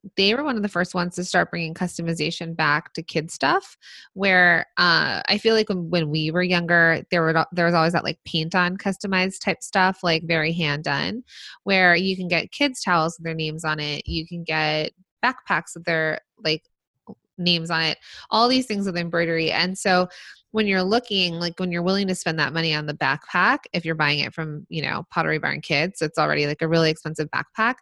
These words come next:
you're putting that money in, you're willing to pay that extra seven dollars, twelve dollars for that customization 'cause it kind of, it, it adds. So e-, even if they're not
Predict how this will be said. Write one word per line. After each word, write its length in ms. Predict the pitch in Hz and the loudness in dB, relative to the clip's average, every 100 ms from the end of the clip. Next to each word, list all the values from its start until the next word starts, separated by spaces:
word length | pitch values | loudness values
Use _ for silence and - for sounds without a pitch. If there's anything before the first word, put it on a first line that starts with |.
| - - - | -12 -18 -10
you're 80 | 185 | 2
putting 160 | 233 | 4
that 100 | 202 | 4
money 220 | 180 190 | 2 2
in, 120 | 165 165 | 0 2
you're 140 | 180 | 2
willing 260 | 190 220 170 | 2 0 -2
to 80 | |
pay 220 | 165 220 208 | -2 0 2
that 140 | 147 | 2
extra 260 | 160 - 165 | 0 -4 -4
seven 320 | 165 151 156 | -2 -2 0
dollars, 380 | 147 143 147 - | 0 2 0 0
twelve 300 | 196 196 185 | 2 2 4
dollars 500 | 151 143 139 151 175 | 4 4 4 2 -2
for 100 | - | -4
that 180 | 165 135 | -2 -2
customization 760 | - 165 - 151 160 165 139 143 | -2 -6 -6 -2 0 0 -2 -10
'cause 120 | 156 | -12
it 60 | - | -10
kind 220 | - 156 | -6 -2
of, 240 | 143 127 - _ _ _ _ _ _ _ _ _ _ _ _ _ 170 | -2 -2 -10 _ _ _ _ _ _ _ _ _ _ _ _ _ 0
it, 160 | 151 _ _ _ - | 0 _ _ _ 0
it 160 | 185 - | 0 2
adds. 420 | 151 110 80 185 | 2 2 0 0
So 220 | 214 190 | 2 4
e-, 140 | - - | 0 -6
even 200 | 220 233 | -2 0
if 80 | 254 | 2
they're 100 | 247 | 2
not 260 | 196 156 | 4 2